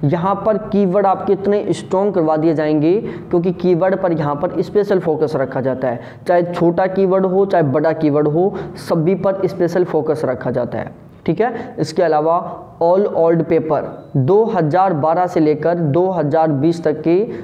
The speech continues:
सारे के सारे paper करवाए जाएंगे, वो भी यूनिट wise तरीके से,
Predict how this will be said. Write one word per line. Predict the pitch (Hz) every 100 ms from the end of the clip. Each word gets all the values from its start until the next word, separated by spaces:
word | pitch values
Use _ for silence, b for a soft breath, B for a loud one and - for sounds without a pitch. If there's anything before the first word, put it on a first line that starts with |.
| -
सारे | - - 160 165 175
के |
सारे | - 160 170
paper | 170 156 170 160
करवाए | 156 151 151
जाएंगे, | 156 156 156 180 226 - -
वो | 147 170
भी | 165
यूनिट | 190 156 196 196
wise | 156 143 143
तरीके | 147 143 151
से, | 143 180 233